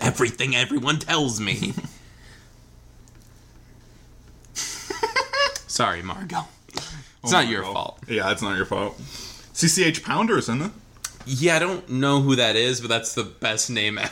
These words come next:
Speaker 1: <laughs>
Speaker 2: I, the thing is, I knew her because she was the voice of Amanda Waller in the Justice League cartoon.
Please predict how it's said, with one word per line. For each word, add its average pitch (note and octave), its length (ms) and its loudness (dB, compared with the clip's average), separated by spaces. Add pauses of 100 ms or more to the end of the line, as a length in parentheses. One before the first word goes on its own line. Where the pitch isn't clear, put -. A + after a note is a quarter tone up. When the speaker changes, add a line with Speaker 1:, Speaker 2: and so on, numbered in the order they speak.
(120)
Speaker 1:
<laughs> - 60 4 (1080)
Speaker 2:
I, F#3 640 4 (320)
the D3 260 -2
thing G#3 200 4
is, F3+ 160 4
I D3+ 180 4
knew F#3 280 0
her D#3 180 4
because C#3 320 2
she D3+ 120 4
was A#2+ 180 4
the B2 100 6
voice B2+ 480 4
of A#2+ 60 2
Amanda A2+ 440 4
Waller G#2+ 540 4
in G#2+ 300 2
the G#2+ 80 2
Justice G#2 520 2
League G2 180 2
cartoon. G2 840 0